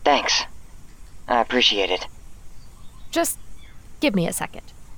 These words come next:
Speaker 2: <sighs> Ship. You beautiful vessel. You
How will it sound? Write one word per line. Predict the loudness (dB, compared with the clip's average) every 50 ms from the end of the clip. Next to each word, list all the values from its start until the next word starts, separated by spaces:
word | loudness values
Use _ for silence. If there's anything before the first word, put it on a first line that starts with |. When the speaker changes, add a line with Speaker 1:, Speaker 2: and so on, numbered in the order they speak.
| -12 -14 -16 -14 -14 -14 -14 -12 -14 -14 -14 -12 -12 -12 -12 -12 -12 -12 -12 -12 -12 -14 -12 -10 -8 -8 -8 -8 -10 -12 -14 -16 -18 -18 -18 -18 -16 -16 -16 -16 -16 -14 -12 -12 -12 -10 -10 -6
Speaker 2:
<sighs> | -4 -4 -4 -4 -6 -8 -10 -12 -14 -14 -14 -12 -12 -12 -12 -12 -12 -12 -12 -12 -12 -12 -10 -8 -10 -10 -8 -10 -12 -12 -12 -12 -12 -12 -12 -12 -12 -14 -14 -14 -16 -16 -14 -14 -14 -14 -14 -14 -10 -2
Ship. | 2 4 6 6 4 4 2 0 -2 -2 -2 -6 -10 -12 -12 -12 -14 -14 -14 -14 -14 -12 -12 -10 -10 -10 -12 -14 -14 -14 -12 -12 -12 -12 -14 -14 -16 -16 -10 -4
You | -2 -2 -2 -2 -4 -8 -12 -12 -12 -14 -14 -14 -10 -8
beautiful | -6 0 4 4 6 6 6 4 6 4 4 6
vessel. | 6 6 6 6 6 4 6 6 4 4 2 -2 -8 -12 -12 -14 -14 -14 -14 -14 -12 -12 -6
You | -4 -2 -2 -2